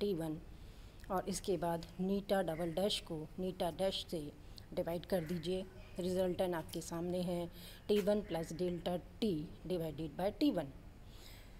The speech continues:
Naturally T one plus delta T, T one में कुछ ऐड किया गया है, इसलिए ऊपर वाला denominator बड़ा होगा, ऊपर वाली जो term है वो बड़ी होगी टी वन से,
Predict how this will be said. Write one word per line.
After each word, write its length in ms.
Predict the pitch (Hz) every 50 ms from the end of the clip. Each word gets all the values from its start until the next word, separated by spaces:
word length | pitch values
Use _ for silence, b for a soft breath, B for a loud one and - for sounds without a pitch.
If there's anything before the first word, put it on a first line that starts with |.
| B - 196
Naturally 580 | 202 208 208 - 240 233 220 226 233 226 226
T 160 | - 220 208 208
one 200 | 190 220 220 220
plus 260 | 220 - 214 202 202
delta 380 | 165 196 196 185 180 - 202
T, 360 | 196 180 - 226 202 190 180 -
T 140 | 208 196
one 160 | 196 180 208 196
में 180 | 202 196 185
कुछ 220 | - 196 170 - -
ऐड 240 | - 185 196 180
किया 280 | - - 190 196 196 190
गया 220 | 180 175 190 190
है, 280 | 190 185 180 190 190 190 B B B B B B B
इसलिए 300 | 208 - - 190 185 190
ऊपर 420 | - - 196 185 170 - 202 196 190
वाला 480 | 175 185 180 170 170 180 180 180 190 180 B B B B B B B B
denominator 680 | 175 196 190 185 185 185 180 175 175 175 170 185 170 165
बड़ा 220 | 160 151 160 175
होगा, 420 | 196 202 185 170 165 170 180 175 175 B B B B B B B B B B B B - - - - - - - - - - - - - - - - - - - - - - - - - - - - - - - - - - - - - - - - - - - - - - - - - - -
ऊपर 320 | 240 214 214 190 240 233 226
वाली 260 | 226 196 196 190 190
जो 140 | 165 185 185
term 280 | 185 - 180 180 202
है 260 | 180 160 196 175 196 196 - -
वो 100 | - 170
बड़ी 260 | 156 170 175 170 185 185
होगी 340 | 180 180 175 160 170 190
टी 180 | 185 - 165 165
वन 180 | 156 175 196 202
से, 240 | 185 - 180 143